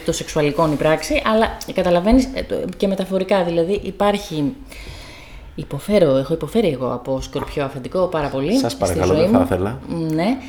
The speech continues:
Speaker 1: εμ, και πρέπει εκεί να δεις πάρα πολύ και που έχει τον Ερμή, γιατί ο Ερμής δείχνει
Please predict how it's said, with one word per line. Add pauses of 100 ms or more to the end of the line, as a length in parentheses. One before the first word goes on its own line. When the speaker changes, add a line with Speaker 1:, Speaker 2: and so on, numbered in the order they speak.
(260)
Speaker 1:
εμ,
και
πρέπει
εκεί
να
δεις
πάρα
πολύ
και
που
έχει
τον
Ερμή,
γιατί
ο
Ερμής
δείχνει